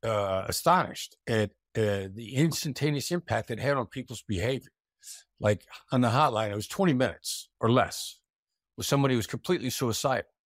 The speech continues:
And I remember they told us that in advance. I thought, you know, "That can't be. It's, you know, there's no way." You know, you, people are, it's famous. You talk to somebody who's distraught overnight. You know, there's always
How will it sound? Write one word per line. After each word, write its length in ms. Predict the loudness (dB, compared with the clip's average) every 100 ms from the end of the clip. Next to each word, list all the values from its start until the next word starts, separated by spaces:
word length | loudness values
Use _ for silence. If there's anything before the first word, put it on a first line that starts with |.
| _ _ _ _ _ _ _ _ _ _
And 120 | 0
I 40 | 2
remember 280 | 2 0
they 120 | 0 0
told 260 | 0 0
us 120 | 0 0
that 180 | 0
in 120 | -2 -8
advance. 420 | -8 -6 -4 -6
I 80 | -6
thought, 180 | -6 -6
you 140 | -8
know, 100 | -6
"That 180 | -4 -6
can't 260 | -8 -12 -10
be. 160 | -8
It's, 260 | -8 -6 -10
you 100 | -10
know, 280 | -8 -8 -6
there's 260 | -2 -2 0
no 120 | 0
way." 460 | 2 2 2 -4 _ _ _ -20 -20 _ _
You 140 | -4 -2
know, 40 |
you, 320 | -2 -4 -8 -18 _
people 320 | -8 -4 -2
are, 220 | -2 -2
it's 180 | -6 -4
famous. 440 | 2 2 2 -4 -6
You 100 | -2
talk 240 | 0 0
to 40 |
somebody 360 | 0 0 0 0
who's 180 | 0 -2
distraught 500 | -4 -2 2 2 4
overnight. 540 | 2 4 4 2 0 -10 _ _
You 80 | -4
know, 120 | -2
there's 200 | -2 0
always 320 | 2 2 -2